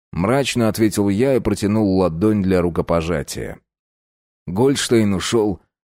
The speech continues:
а я ещё долго сидел, глядя в одну точку, пытаясь осознать, в какую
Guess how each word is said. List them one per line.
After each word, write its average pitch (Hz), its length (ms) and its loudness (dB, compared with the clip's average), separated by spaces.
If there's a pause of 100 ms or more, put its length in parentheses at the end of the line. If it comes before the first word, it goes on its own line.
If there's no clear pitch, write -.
а 82 100 -2
я 104 140 2
ещё 101 200 0
долго 110 280 0
сидел, 104 400 0
глядя 95 340 0
в 90 60 -2
одну 92 240 -2
точку, 107 420 -2
пытаясь 90 500 -2
осознать, 87 520 -4
в - 80 -18
какую 85 400 -4